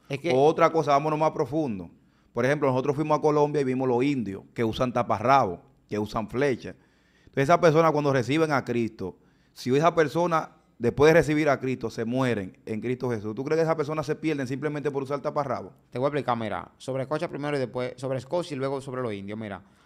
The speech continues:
Speaker 1: si yo soy pastor en Escocia, tienen que ponerse pantalón los hombres, no falda. Porque es que el pantalón es mundial. Hasta en China hay pantalón. Hasta en el último país que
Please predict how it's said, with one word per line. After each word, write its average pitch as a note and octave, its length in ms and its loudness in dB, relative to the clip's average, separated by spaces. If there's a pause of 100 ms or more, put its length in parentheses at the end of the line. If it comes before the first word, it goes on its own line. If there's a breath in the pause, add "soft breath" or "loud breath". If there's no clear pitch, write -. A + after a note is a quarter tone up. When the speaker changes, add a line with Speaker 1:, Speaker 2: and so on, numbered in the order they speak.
(280 soft breath)
Speaker 1:
si C#3+ 160 -10
yo D3+ 100 -4
soy G3+ 100 -6
pastor E3+ 280 -2
en E3 80 -6
Escocia, A#2+ 720 -8 (760)
tienen C3 240 -6
que C#3 80 -6
ponerse C3 240 -4
pantalón A#2 420 -2
los G#2+ 160 -8
hombres, A2 200 -8
no A#2 80 -8
falda. G2 340 -8 (460 soft breath)
Porque A2+ 240 -6
es C3+ 60 -10
que D3 160 -2
el C3 100 -4
pantalón C3 420 -2
es B2 100 -6
mundial. A#2+ 520 -6 (200)
Hasta B2+ 200 -4
en A#2+ 60 -6
China D3 180 -6
hay C3 60 -4
pantalón. A#2+ 440 -8 (320)
Hasta B2 180 -6
en C#3 60 -4
el C#3+ 60 0
último F#3+ 280 -2
país C#3+ 240 2 (440)
que - 260 -8